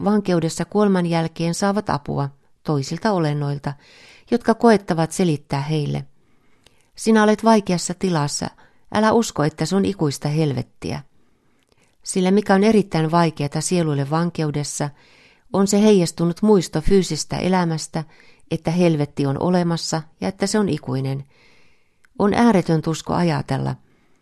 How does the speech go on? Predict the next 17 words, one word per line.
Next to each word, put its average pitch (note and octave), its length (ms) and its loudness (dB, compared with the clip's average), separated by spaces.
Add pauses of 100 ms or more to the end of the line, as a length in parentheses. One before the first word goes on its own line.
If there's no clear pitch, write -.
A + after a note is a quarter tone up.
(360)
"Minä G3+ 200 4
olen G3 240 2
iankaikkisessa D#3+ 840 0
helvetissä, D#3 680 -2
eikä F#3+ 200 -4
mikään E3+ 360 0
pelasta C#3 440 -4
minua." C#3 420 -6 (1200)
On G#3 140 2
suuri A#3+ 320 4
työ E3+ 280 2
auttajilla D3+ 480 0
selittäessään, C#3 960 -4 (360)
että E3+ 240 -4
se F#3 260 -2
ei A3 260 2
ole D3+ 220 -2